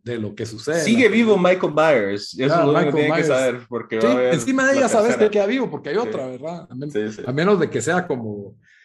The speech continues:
Speaker 1: eh, The Night of the Witch. <laughs> La, la próxima, no creo.
Speaker 2: Bueno, Lito, ahora que hablamos de una película mala, vos nos vas a contar de una película, y Dan, que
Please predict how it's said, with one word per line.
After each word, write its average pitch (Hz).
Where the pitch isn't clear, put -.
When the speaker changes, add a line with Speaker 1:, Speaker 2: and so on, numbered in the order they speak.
Speaker 1:
eh, 110
The 113
Night 151
of 120
the 117
Witch. -
<laughs> -
La, -
la 160
próxima, 196
no 143
creo. 160
Speaker 2:
Bueno, 165
Lito, 147
ahora 143
que 160
hablamos 139
de 147
una 160
película 123
mala, 110
vos 120
nos 131
vas 123
a 139
contar 113
de 120
una 120
película, 107
y 104
Dan, 117
que 107